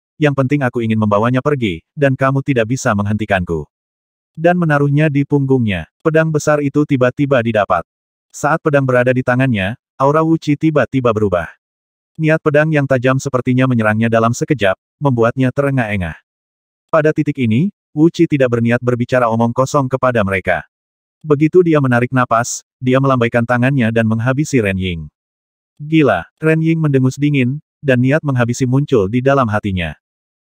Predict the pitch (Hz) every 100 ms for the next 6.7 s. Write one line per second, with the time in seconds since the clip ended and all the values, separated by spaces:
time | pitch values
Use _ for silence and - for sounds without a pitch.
0 | - 151 151 151 156 151 147 139 131 -
1 | 131 127 101 101 160 - _ - 135 160
2 | 147 147 143 123 120 131 123 127 139 120
3 | 113 107 98 90 85 76 _ _ - 156
4 | 151 156 143 143 156 139 127 131 139 120
5 | 117 139 135 131 113 117 117 113 120 131
6 | 123 117 131 139 175 123 92